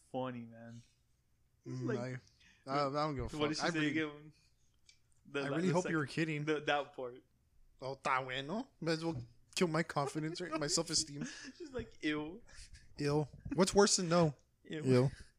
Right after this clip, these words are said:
Speaker 1: It's like,
Speaker 2: Like I
Speaker 1: "Really,
Speaker 2: said,
Speaker 1: you? Wow."
Speaker 2: like to, like to be straight again. We're not being those types that, like, complain.
Speaker 1: Ah, dude, no.
Speaker 2: It, it, it,
Speaker 1: You,
Speaker 2: it happens.
Speaker 1: you
Speaker 2: It
Speaker 1: know.
Speaker 2: happens.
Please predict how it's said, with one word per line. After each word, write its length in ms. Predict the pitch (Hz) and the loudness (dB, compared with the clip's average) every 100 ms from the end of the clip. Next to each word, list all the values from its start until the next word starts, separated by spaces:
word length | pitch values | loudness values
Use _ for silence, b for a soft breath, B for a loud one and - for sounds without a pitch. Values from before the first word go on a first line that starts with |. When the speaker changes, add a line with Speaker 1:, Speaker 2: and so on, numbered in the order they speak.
| _ _ _ _ B B B B 151 | _ _ _ _ B B B B -8
Speaker 1:
It's 120 | 147 | -2
like, 60 | |
Speaker 2:
Like 100 | 175 | 2
I 40 | 180 | 4
Speaker 1:
"Really, 100 | 147 | 6
Speaker 2:
said, 260 | 190 135 123 | 6 4 -2
Speaker 1:
you? 300 | 131 139 139 | -4 -4 -4
Wow." 280 | 127 123 123 143 | -4 -6 -8 -10
Speaker 2:
like 160 | 147 - | -10 -8
to, 80 | |
like 260 | 131 135 127 | -8 -8 -6
to 100 | 139 | -8
be 140 | 135 139 | -6 -4
straight 260 | - 185 | 0 2
again. 200 | 147 127 | 2 -2
We're 80 | 127 | -2
not 180 | 143 123 123 _ 135 | -4 -6 -14 _ -10
being 560 | 139 143 143 131 123 120 | -6 -4 -4 -6 -8 -10
those 220 | 127 123 | -10 -10
types 340 | - 127 127 - | -4 -4 -4 -8
that, 160 | 120 | -8
like, 220 | 113 107 - _ _ _ _ _ _ _ _ _ _ | -8 -10 -12 _ _ _ _ _ _ _ _ _ _
complain. 600 | 127 117 127 110 104 107 - - | -10 -8 -6 -6 -8 -14 -18 -16
Speaker 1:
Ah, 240 | 135 131 123 | -8 -8 -6
dude, 180 | 127 123 | -6 -6
no. 140 | 123 | -2
Speaker 2:
It, 320 | 160 170 165 | 0 2 0
it, 20 | 165 | 0
it, 260 | 165 170 | -2 2
Speaker 1:
You, 100 | 185 | 4
Speaker 2:
it 60 | 247 | 6
happens. 340 | 175 180 151 | 4 4 2
Speaker 1:
you 40 | 147 | 2
Speaker 2:
It 40 | |
Speaker 1:
know. 20 | 127 | 0
Speaker 2:
happens. 300 | 127 127 | -2 -8